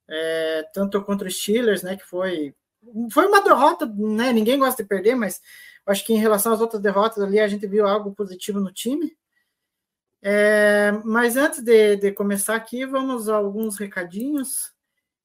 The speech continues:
É, você que ainda não, não se inscreveu aí no nosso canal, trate de se inscrever aí, né? É, ativar as notificações e compartilhar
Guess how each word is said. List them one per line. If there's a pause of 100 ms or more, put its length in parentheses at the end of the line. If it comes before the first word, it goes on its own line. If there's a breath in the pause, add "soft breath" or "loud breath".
É,
você
que
ainda
não,
não
se
inscreveu
aí
no
nosso
canal,
trate
de
se
inscrever
aí, (220)
né? (680)
É,
ativar
as
notificações
e
compartilhar